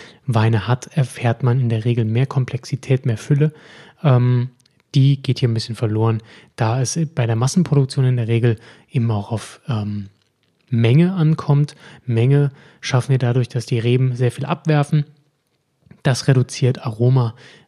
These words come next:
und außerdem geht's natürlich auch um Schnelligkeit. Das heißt, wenn der Champagner nicht eben sehr lange auf der Hefe liegt,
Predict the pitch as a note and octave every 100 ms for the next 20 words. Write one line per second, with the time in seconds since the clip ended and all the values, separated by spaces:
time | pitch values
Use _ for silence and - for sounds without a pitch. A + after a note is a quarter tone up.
0 | - C#3 B2+ E3 A#2 A#2+ A2 A#2+ - A#2+
1 | G#2+ A#2+ A#2 G#2+ - B2 D3+ C#3+ - A#2
2 | A2+ A2+ A2+ G#2 - A#2 A#2+ A2 G#2+ A#2
3 | G#2+ A#2 A2 D3 - E3+ C3 C3 D3 C3+
4 | A#2+ A#2+ A#2+ - A#2 C3 A#2+ - A2+ A2+
5 | A2 -